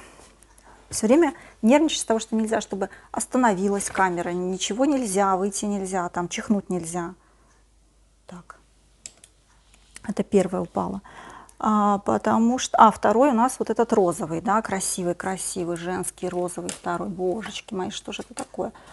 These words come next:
Второе, женский, а, очень красивый, ну что-то очень похожее, что-то знакомое.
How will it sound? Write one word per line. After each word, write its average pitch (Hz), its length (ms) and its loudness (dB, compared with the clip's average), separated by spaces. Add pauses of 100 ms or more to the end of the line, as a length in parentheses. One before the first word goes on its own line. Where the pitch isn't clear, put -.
(420)
Второе, 185 560 2
женский, 185 840 -6 (360)
а, 180 300 -6 (2750)
очень 220 380 -4
красивый, 175 800 -4
ну 202 120 -4
что-то 233 420 -4
очень 254 380 0
похожее, 208 1080 -4
что-то - 340 -10
знакомое. 214 1400 -2